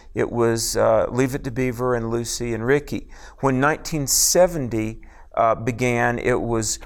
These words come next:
Woodstock, L S D. Um, the, I, I'm not gonna name all the names. I, I know a lot of the names, but there was, um, there were anarchists and revolutionaries.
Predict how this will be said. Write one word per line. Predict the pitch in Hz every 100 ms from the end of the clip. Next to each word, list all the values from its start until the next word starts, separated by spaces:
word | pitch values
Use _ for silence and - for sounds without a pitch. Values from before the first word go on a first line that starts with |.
| -
Woodstock, | 123 131 131 - 139 135 -
L | 127 127
S | 120 -
D. | 120 131 127 127 127 - - - -
Um, | 127 120 113 110 -
the, | - - 120 123 - - -
I, | - 123
I'm | 139
not | 147 131
gonna | 123
name | 123 127
all | 123
the | 117
names. | 117 123 120 117
I, | 117 113
I | 120
know | 127 127 -
a | 113
lot | 117 113
of |
the | 107
names, | 113 113 107
but | 113 113 - - -
there | 135 131
was, | 123 120 113 -
um, | 127 117 117 - - -
there | 135
were | 135 131 117 - -
anarchists | 147 156 120 113 - 85 - - - - - -
and | - 123 120 117 135
revolutionaries. | 139 131 127 135 - 123 107 98 - - -